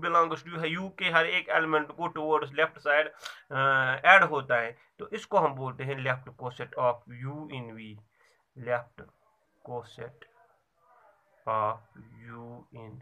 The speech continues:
V। इसी तरह से अगर मैं लूँगा U plus V, यानी इस subspace को मैंने element V का ऐड किया towards right,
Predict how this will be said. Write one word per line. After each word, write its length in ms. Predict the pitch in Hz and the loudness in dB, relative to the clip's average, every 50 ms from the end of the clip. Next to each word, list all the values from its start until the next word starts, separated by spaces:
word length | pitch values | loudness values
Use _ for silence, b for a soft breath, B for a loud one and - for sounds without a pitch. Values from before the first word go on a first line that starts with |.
| - _ _ _ _ _ _ _ _ - _ _ _ _ _ _ _ _ _ _ _ - - 110 110 113 | -20 _ _ _ _ _ _ _ _ -20 _ _ _ _ _ _ _ _ _ _ _ -20 -18 -16 -16 -16
V। 100 | 110 104 107 - _ _ _ _ _ _ _ _ _ _ _ _ _ _ _ _ _ _ _ _ _ _ _ _ _ _ _ _ _ _ _ _ _ _ _ _ _ _ _ _ - - | -18 -20 -20 -20 _ _ _ _ _ _ _ _ _ _ _ _ _ _ _ _ _ _ _ _ _ _ _ _ _ _ _ _ _ _ _ _ _ _ _ _ _ _ _ _ -4 -4
इसी 200 | 208 214 254 247 | -2 0 0 4
तरह 280 | - 202 165 139 131 | 8 8 10 10 8
से 280 | 131 - 147 160 170 - - - | 6 0 -10 -12 -12 -10 -2 0
अगर 240 | 131 139 143 147 143 | 2 2 4 2 2
मैं 140 | 143 139 | 2 0
लूँगा 460 | 131 127 127 120 117 117 131 147 170 _ _ _ _ _ _ _ _ _ _ _ _ _ _ _ _ _ _ - 127 123 123 131 143 | -2 -2 -4 -6 -6 -6 -6 -6 -8 _ _ _ _ _ _ _ _ _ _ _ _ _ _ _ _ _ _ -20 -18 -14 -12 -8 -8
U 340 | 160 175 185 190 202 208 208 _ _ _ _ _ _ _ _ _ _ _ _ _ _ _ _ _ _ _ _ _ _ - | -8 -6 -8 -10 -12 -14 -18 _ _ _ _ _ _ _ _ _ _ _ _ _ _ _ _ _ _ _ _ _ _ -6
plus 260 | 175 175 175 170 160 - 131 120 | -4 -4 -4 -4 -6 -8 -16 -18
V, 20 | 120 | -18
यानी 460 | 113 110 110 117 139 147 160 180 180 | -18 -16 -8 -2 0 0 0 -2 -4
इस 260 | - 175 180 165 - | -10 -12 -16 -10 -4
subspace 480 | - 175 180 180 - 190 196 202 196 196 | -4 -4 -4 -4 -6 -6 -4 -4 -4 -4
को 160 | - 185 175 | -4 -4 0
मैंने 240 | 160 156 160 165 170 | 2 2 2 2 0
element 480 | - 170 180 175 180 180 180 175 165 | 0 2 2 2 2 0 -2 -2 -2
V 320 | 160 147 143 160 170 175 165 | -6 -12 -10 -10 -10 -8 -2
का 100 | - 170 | 0 2
ऐड 360 | 151 120 165 170 170 160 151 - | 2 4 6 4 4 4 0 -8
किया 340 | 135 131 139 139 151 147 | -6 -2 0 0 0 0
towards 360 | - 147 139 143 143 143 143 - | -2 -6 -4 -2 -2 -2 -2 -2
right, 420 | 139 131 135 131 120 107 101 - | 4 6 8 8 8 6 0 -8